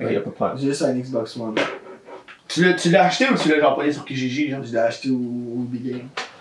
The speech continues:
Speaker 1: C'est cher, hein ? C'est combien une console Xbox One ?
Speaker 3: Euh, ben, Xbox One, elle, celle-là, je l'ai achetée usagée.
Speaker 1: Ok. Mais tu l'as, ah, ok, ouais, ouais,
Speaker 3: Ben,
Speaker 1: Big Game,
Speaker 3: en,
Speaker 1: usagé.
Speaker 3: avec tous les jeux, toute la kit, ça m'a coûté trois cent quatre-vingts.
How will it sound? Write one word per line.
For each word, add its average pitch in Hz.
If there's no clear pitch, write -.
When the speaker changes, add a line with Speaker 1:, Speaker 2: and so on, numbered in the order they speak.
Speaker 1:
C'est -
cher, -
hein ? -
C'est -
combien 226
une 175
console -
Xbox 110
One ? 185
Speaker 3:
Euh, 127
ben, 117
Xbox 143
One, 170
elle, 156
celle-là, 143
je 156
l'ai 143
achetée -
usagée. 120
Speaker 1:
Ok. 208
Mais -
tu -
l'as, 127
ah, 175
ok, 170
ouais, 175
ouais, 120
Speaker 3:
Ben, 127
Speaker 1:
Big 135
Game, 135
Speaker 3:
en, -
Speaker 1:
usagé. 113
Speaker 3:
avec 135
tous 170
les 139
jeux, 147
toute -
la 147
kit, 151
ça 127
m'a 117
coûté 131
trois 139
cent 139
quatre-vingts. 120